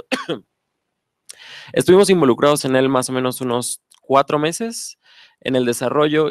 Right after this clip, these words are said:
y tuvimos las siguientes, este, aprendizajes, que fue lo que más que nada nos gustaría compartir,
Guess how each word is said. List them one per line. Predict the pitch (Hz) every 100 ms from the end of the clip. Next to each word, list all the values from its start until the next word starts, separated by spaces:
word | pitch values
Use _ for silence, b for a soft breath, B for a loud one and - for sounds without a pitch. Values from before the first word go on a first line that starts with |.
| -
y | 131 151
tuvimos | - 139 139 135
las | 120
siguientes, | 113 113 110 117 107
este, | 110 - - 110 110 107
aprendizajes, | 101 - 113 110 - 120 120 113
que | -
fue | 104 110 113
lo | 107
que | 107
más | 107 107 113 113
que | 117
nada | 113
nos | 110 107
gustaría | 110 113 110
compartir, | 107 110 104 120